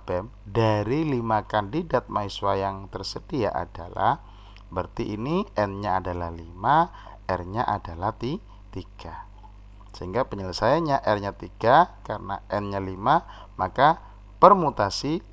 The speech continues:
lima, tiga. Berarti lima faktorial dibagi dengan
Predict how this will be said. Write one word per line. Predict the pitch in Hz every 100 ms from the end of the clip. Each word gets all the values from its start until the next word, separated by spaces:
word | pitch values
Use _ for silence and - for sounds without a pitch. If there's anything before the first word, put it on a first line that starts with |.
| -
lima, | 104 113 110 113 123 156 185 - -
tiga. | 101 - - 82 - - - - - - - - - - - - - -
Berarti | 92 - 127
lima | 107 101
faktorial | - 92 92 87 92 107 139 160 175 175 -
dibagi | 92 90 90 85 123
dengan | 101 95 95